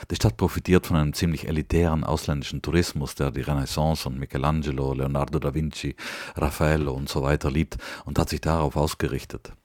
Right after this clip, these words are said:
Der schöne Teil der Stadt ist aus diesem Grund so gut wie unbewohnbar geworden, weil zum einen zu teuer, aber auch, weil es keine entsprechenden Lokale und Geschäfte für den täglichen Bedarf gibt. Restaurants sind edel, Trattorie, Geschäfte sind Juweliere, Weinhandlungen oder Boutiquen.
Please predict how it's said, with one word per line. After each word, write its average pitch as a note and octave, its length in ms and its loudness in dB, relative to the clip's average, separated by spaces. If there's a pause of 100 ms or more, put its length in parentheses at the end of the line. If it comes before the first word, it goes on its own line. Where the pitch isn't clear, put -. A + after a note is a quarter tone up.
(260)
Der F2 60 2
schöne A2 280 6
Teil F#2+ 160 6
der E2 80 0
Stadt - 240 0
ist F2 140 -4
aus D2+ 100 -2
diesem D2+ 240 -2
Grund D#2+ 180 0
so C#2 80 -4
gut D#2+ 220 -4
wie E2 60 0
unbewohnbar D#2 760 0
geworden, B2 460 -4 (300)
weil D#2+ 100 6
zum D2+ 160 0
einen D2+ 240 4
zu - 80 -10
teuer, G2+ 580 8
aber D#2+ 220 4
auch, E2 220 4
weil D2+ 100 4
es - 100 -4
keine D2+ 220 0
entsprechenden C2+ 580 -4
Lokale D2+ 540 0
und - 160 -10
Geschäfte - 440 -8
für - 140 -10
den B1 160 -6
täglichen B1+ 360 -6
Bedarf - 360 -4
gibt. - 360 -12 (580)
Restaurants D#2 720 2
sind D2 180 0
edel, D#2+ 340 0
Trattorie, D2 800 0
Geschäfte - 420 -2
sind - 260 -4
Juweliere, D2+ 760 2
Weinhandlungen C#2 800 -2
oder - 180 -4
Boutiquen. C#2+ 640 -8